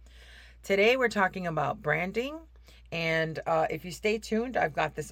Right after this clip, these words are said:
awesome branding home bakery guide, a step-by-step guide to help you brand, uh, so that you can stand apart from everyone else and make that dough that you so deserve.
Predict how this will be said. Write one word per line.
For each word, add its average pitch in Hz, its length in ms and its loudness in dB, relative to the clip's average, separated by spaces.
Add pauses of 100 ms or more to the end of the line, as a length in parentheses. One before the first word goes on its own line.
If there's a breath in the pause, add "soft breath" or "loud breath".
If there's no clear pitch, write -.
awesome 185 440 0
branding 165 580 -4
home 165 360 -4
bakery 160 400 0
guide, 175 360 0
a 143 60 -2
step-by-step 151 720 -2
guide 143 240 -2
to 156 80 -2
help 139 260 -4
you 151 220 -6
brand, 170 560 -4 (760 loud breath)
uh, 147 500 2
so 180 120 -4
that 139 180 -2
you 156 180 -6
can 190 160 -8
stand 202 260 -2
apart 202 320 0
from 202 120 -2
everyone 190 340 -2
else 214 220 -4
and 143 120 -6
make 147 200 -6
that 139 240 -2
dough 160 260 -2
that - 140 -8
you 143 260 -10
so 139 340 -2
deserve. 143 480 -4